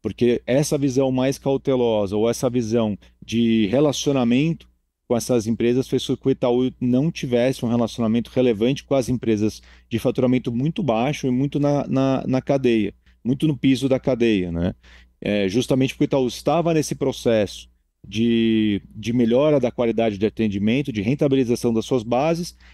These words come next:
e ainda nem tinha chegado nesse cliente. Então, então, o Itaú começou o processo pelo que a gente chama no mercado de, de profit pool, quer dizer, são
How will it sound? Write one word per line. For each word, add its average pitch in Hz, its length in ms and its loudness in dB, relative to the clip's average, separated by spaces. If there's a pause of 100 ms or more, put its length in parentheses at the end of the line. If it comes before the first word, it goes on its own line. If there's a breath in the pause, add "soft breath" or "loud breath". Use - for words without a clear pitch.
e 135 80 2
ainda 180 160 4
nem 202 160 2
tinha 196 460 -2
chegado 156 600 0
nesse 120 180 0
cliente. 98 460 -2
Então, 104 180 2
então, 110 400 2
o 110 60 4
Itaú 120 200 0
começou 147 360 0
o - 40 -2
processo 131 560 0 (360 soft breath)
pelo 135 400 2
que - 100 -2
a 117 40 2
gente 123 160 -2
chama 131 280 2
no 123 80 2
mercado 135 440 0
de, 131 400 2 (360 soft breath)
de 107 580 0
profit 139 400 0
pool, 120 180 0
quer 110 120 -4
dizer, 104 160 0
são 156 320 -2